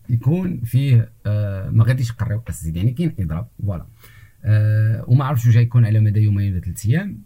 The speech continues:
كنظن قليل ثلاث ايام، وغادي يقريو الجمعه، فوالا، والسبت. فالور هذا هو اللي كاين. آه.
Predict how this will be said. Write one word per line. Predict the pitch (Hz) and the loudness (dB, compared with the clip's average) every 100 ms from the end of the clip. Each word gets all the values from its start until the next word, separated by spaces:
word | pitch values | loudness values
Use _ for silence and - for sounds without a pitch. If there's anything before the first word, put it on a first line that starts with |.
| - 120 | -16 -2
كنظن | 107 104 | 2 4
قليل | 113 107 | 4 2
ثلاث | 104 92 - | 0 -4 -2
ايام، | 104 139 156 156 143 | 2 2 2 0 2
وغادي | 123 120 113 104 113 | 4 4 4 4 2
يقريو | 117 110 123 | 2 2 4
الجمعه، | 110 80 82 - - - - - - 80 | 4 2 -4 -6 -20 -20 -20 -20 -10 -6
فوالا، | 80 76 73 123 | -4 -6 -10 -10
والسبت. | - 67 60 - - - - - - | -12 -14 -18 -20 -20 -20 -20 -20 -10
فالور | - 127 180 220 - _ - - - 110 | -6 -4 -4 -6 -12 _ -20 -20 -2 0
هذا | 131 | 2
هو | 170 | 0
اللي | 180 170 | -2 -2
كاين. | 170 131 82 - _ _ _ - - _ _ - - - | 0 -2 -2 -10 _ _ _ -20 -20 _ _ -20 -8 0
آه. | 107 | 0